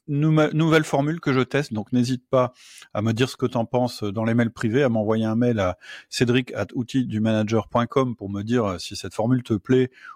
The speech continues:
ou s'il faut que j'arrête. En fait, le principe, c'est que je te partage, euh, des nouvelles de, de mes business dont, dont j'ai envie de parler.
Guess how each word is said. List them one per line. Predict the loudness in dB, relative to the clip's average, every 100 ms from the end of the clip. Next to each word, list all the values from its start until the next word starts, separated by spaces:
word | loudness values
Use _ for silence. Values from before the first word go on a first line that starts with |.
| _
ou | -12
s'il | -6 -6
faut | 0 0
que |
j'arrête. | 2 2 2 0 -6 _ _ -8
En | -2
fait, | 0
le | 0
principe, | 0 -2 0 -4
c'est | -2 -2
que | 0 0
je | 0
te | 0
partage, | 0 -2 -2 2 4 2 -2 -8 -20 _ _
euh, | -2 0 2 2
des | 2 4
nouvelles | 4 4 4 0 -2
de, | -6 -4 -4 -6
de | -4
mes | -2 -4
business | -4 0 0 0 -6
dont, | -4 -4 -6
dont | -6 -2
j'ai | 0
envie | -2
de | -2
parler. | 0 2 0